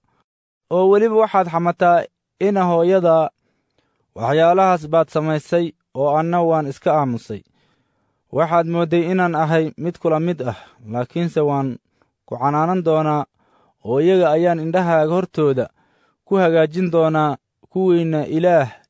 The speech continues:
iloobayow, bal waxaan ka fiirsada, waaba intaasoo aan cadcad idiin jeexjeexaaye, oo aad wax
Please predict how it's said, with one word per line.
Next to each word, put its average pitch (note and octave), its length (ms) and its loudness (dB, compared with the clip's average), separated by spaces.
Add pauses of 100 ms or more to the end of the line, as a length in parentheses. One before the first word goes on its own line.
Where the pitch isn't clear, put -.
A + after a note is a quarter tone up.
iloobayow, D3+ 640 0 (880)
bal C#3 140 0
waxaan F3 440 -2 (480)
ka F3+ 100 -2
fiirsada, C#3+ 540 -4 (460)
waaba D3 280 -2
intaasoo E3+ 480 -2
aan D3 220 -2 (500)
cadcad D3+ 360 -2
idiin D#3 300 -6
jeexjeexaaye, C3 760 -2 (460)
oo C#3 220 -2
aad D3 360 0 (380)
wax D3+ 280 -2